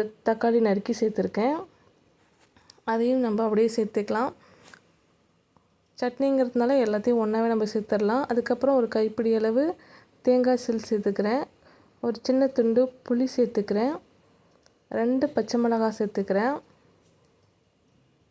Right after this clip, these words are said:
ஒரு நாலஞ்சு வரமிளகா சேர்த்துக்கிறேன். பச்சை மிளகா, வரமிளகா ரெண்டுமே சேர்த்துக்கோங்க. அப்பதான் அந்த டேஸ்ட் நல்லாயிருக்கும். கொஞ்சமா ஒரு க-, கட்டை விரல் சைஸ்க்கு கொஞ்சமா இஞ்சி துண்டு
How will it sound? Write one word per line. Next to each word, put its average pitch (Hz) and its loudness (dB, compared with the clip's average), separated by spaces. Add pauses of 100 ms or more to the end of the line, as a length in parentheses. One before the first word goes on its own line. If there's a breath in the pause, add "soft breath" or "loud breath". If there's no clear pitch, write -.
(2000)
ஒரு 254 0
நாலஞ்சு 240 2 (420)
வரமிளகா 233 2
சேர்த்துக்கிறேன். 196 -2 (480)
பச்சை 220 -6
மிளகா, 247 2
வரமிளகா 220 0
ரெண்டுமே 220 0 (100)
சேர்த்துக்கோங்க. 208 0
அப்பதான் 240 -2
அந்த 233 -2
டேஸ்ட் 214 0
நல்லாயிருக்கும். 208 -4 (600 loud breath)
கொஞ்சமா 254 2
ஒரு 233 2
க-, 214 -2
கட்டை 233 -2
விரல் 233 0
சைஸ்க்கு 208 -2 (320)
கொஞ்சமா 226 0 (440 soft breath)
இஞ்சி 240 0
துண்டு 214 0